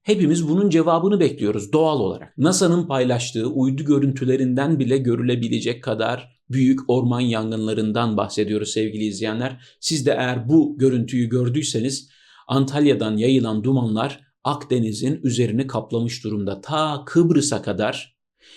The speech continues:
bu orman yangınının kokusu, dumanı ve külleri ulaşmış durumda. Sosyal medyada herkesin yazdığı "Kıbrıs'a bile sekiz uçakla gidildi.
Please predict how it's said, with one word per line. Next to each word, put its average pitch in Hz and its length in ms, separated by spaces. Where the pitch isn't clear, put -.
bu 143 280
orman 143 260
yangınının 123 840
kokusu, 135 760
dumanı 160 380
ve 214 160
külleri 175 460
ulaşmış 151 600
durumda. 95 340
Sosyal 180 340
medyada 175 300
herkesin 160 480
yazdığı 123 520
"Kıbrıs'a 190 520
bile 143 120
sekiz 156 360
uçakla 160 400
gidildi. 110 500